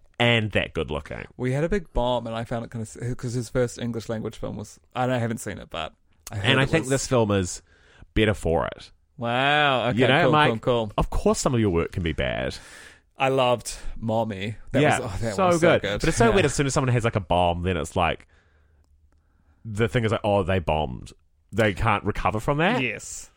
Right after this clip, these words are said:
Speaker 2: Also, there's a weird, well, there's a weird thing where someone gets that, that kind of status that he has, where they, he's then allowed to make choices, which if anyone else made would be so naff. Like, his music choices are often, like, so on the nose.
Speaker 1: Work Bitch is in this movie.
Speaker 2: Oh,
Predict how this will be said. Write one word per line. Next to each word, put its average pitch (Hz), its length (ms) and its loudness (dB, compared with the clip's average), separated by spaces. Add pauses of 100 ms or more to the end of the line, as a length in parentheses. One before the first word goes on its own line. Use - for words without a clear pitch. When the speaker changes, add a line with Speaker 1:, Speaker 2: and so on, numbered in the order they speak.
(340)
Speaker 2:
Also, 277 240 4
there's 269 120 2
a 220 60 4
weird, 202 260 4
well, 185 180 4
there's 196 120 0
a 202 40 -2
weird 233 140 4
thing 277 100 0
where 233 80 0
someone 165 180 -2
gets 147 160 -4
that, 143 240 -4
that 131 160 -2
kind 127 140 0
of 120 60 -4
status 117 280 -2
that 110 140 -2
he 117 160 0
has, 110 240 -2
where 117 100 -2
they, 117 520 -2
he's 123 380 -2
then 127 180 0
allowed 120 260 0
to 123 80 -4
make 110 160 -4
choices, 113 680 -4 (220)
which - 260 -2 (140)
if 120 140 -6
anyone 131 200 -2
else 123 160 -2
made 117 120 -2
would 113 120 -4
be 113 80 -6
so 107 360 -4
naff. 95 260 -6
Like, 123 140 -2
his 131 140 0
music 143 300 2
choices 107 320 -4
are 107 140 -6
often, 110 260 -6
like, 98 240 -6
so - 540 2
on 143 180 0
the 131 80 2
nose. 117 720 0
Speaker 1:
Work 127 300 4
Bitch 95 260 -2
is 85 100 -4
in 82 140 -2
this 78 160 -4
movie. 69 440 -4 (1000)
Speaker 2:
Oh, 214 260 8